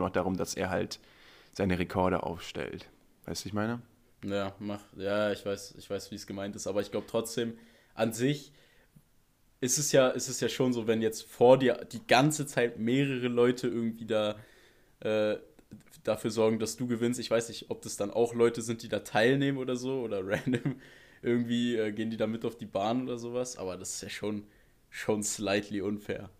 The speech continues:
Speaker 2: auch wenn's jetzt nur um
Speaker 1: Naja,
Speaker 2: den
Speaker 1: gut,
Speaker 2: Rekord geht.
Speaker 1: also
Speaker 2: Das
Speaker 1: bei, bei irgendwelchen Olympiaden oder so, da wird er das auch nicht machen
Speaker 2: Ja,
Speaker 1: dürfen.
Speaker 2: da denk ich nicht, aber bei so einem
Speaker 1: So,
Speaker 2: Marathon,
Speaker 1: aber da,
Speaker 2: ja.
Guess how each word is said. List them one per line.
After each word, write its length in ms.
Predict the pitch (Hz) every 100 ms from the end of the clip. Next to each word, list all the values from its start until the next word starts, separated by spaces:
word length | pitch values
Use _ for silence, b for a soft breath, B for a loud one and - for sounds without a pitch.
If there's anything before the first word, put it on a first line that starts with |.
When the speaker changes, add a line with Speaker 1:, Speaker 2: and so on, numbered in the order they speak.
| _
Speaker 2:
auch 220 | 107 107
wenn's 220 | 110 110
jetzt 180 | 110 -
nur 80 | 117
um 60 | 101
Speaker 1:
Naja, 100 | 104
Speaker 2:
den 60 | 117
Speaker 1:
gut, 80 | 117
Speaker 2:
Rekord 300 | 110 110 -
geht. 120 | 110
Speaker 1:
also 240 | 107 101
Speaker 2:
Das 240 | 98 - 92
Speaker 1:
bei, 340 | 101 95 95 -
bei 80 | 98
irgendwelchen 400 | 101 98 95 92
Olympiaden 520 | 92 87 90 104 120
oder 140 | 95
so, 120 | 87 92
da 180 | 98
wird 140 | 98 101
er 60 |
das 120 | 92 -
auch 120 | 98
nicht 140 | 92 90
machen 240 | 87 87
Speaker 2:
Ja, 120 | 98
Speaker 1:
dürfen. 60 | -
Speaker 2:
da 160 | 110 123
denk 260 | 120 117
ich 140 | 107 123
nicht, 180 | 120 113
aber 140 | 104
bei 120 | 107
so 120 | 104
einem 40 | 104
Speaker 1:
So, 40 |
Speaker 2:
Marathon, 380 | 104 113 123 -
Speaker 1:
aber 120 | 127
da, 280 | 127 101 101
Speaker 2:
ja. 160 | 110